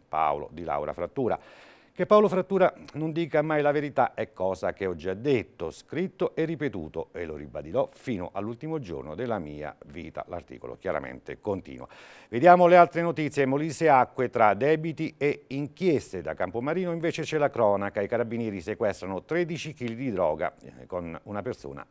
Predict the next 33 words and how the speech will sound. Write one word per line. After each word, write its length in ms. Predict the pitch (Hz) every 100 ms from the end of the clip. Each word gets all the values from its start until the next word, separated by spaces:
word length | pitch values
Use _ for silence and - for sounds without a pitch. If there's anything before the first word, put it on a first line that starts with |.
| -
arrestata. 840 | 135 120 85 71 - - - - - - - - - _
Si 160 | -
parla 280 | 123 143 139
anche 320 | 139 127 123
di 240 | 110 110 101
Riclarte, 580 | 104 107 117 - - 123
un 160 | 95
progetto 520 | - 76 101 101 101
per 220 | 90 92 87
realizzare 460 | 101 101 98 95
i 40 | 90
monumenti 520 | 98 101 92 87 90
di 160 | 87 -
Isernia 540 | 131 - 80 73 80
con 200 | - 95
materiali 800 | 90 123 160 151 87 71 67 73 78
di 160 | 107 -
recupero. 1000 | 104 101 131 117 - 78 - 80 78 73 - - - -
Altre 440 | 165 180 175 175 175
notizie, 520 | 180 202 185 131 113
sperimenta 600 | - 120 139 160 - 151
Molise, 500 | 151 160 160 117 120
la 120 | 107
regione 380 | 107 104 127 120
esclude 600 | 104 _ - 165 143 110
dal 160 | 107 104
finanziamento 760 | 107 110 - 117 131 117 117
il 120 | 110
prestigioso 760 | 107 110 135 107 117 110 113 113
sito 440 | - 92 82 80
di 180 | - 135
Monte 480 | 101 69 71 - 73
Vairano. 840 | 92 113 107 87 73 53 50 69